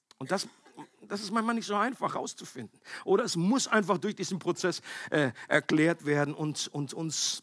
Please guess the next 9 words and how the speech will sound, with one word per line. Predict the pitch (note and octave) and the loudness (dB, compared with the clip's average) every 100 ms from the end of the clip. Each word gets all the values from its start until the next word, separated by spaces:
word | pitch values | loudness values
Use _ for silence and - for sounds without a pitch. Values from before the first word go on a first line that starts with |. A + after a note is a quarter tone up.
| - | -8
nahegebracht | D3+ D3+ F3+ E3 C3 G#2+ - | 0 4 4 2 0 -2 -4
werden. | F2 E2 - _ - - - | -10 -12 -16 _ -18 -16 -6
Und | - F#3 | 0 6
der | E3 | 8
letzte | E3 B3 - - | 10 8 4 -2
Punkt, | F#3 A#3 F3 A2 - - _ _ _ _ _ _ _ _ _ _ - - - - _ _ - | 0 2 2 0 -8 -12 _ _ _ _ _ _ _ _ _ _ -20 -20 -20 -20 _ _ 6
selbst | D3+ A#3+ - F#3 | 8 8 6 2
wenn | A3+ - _ _ _ | 2 0 _ _ _
man | G3+ | 6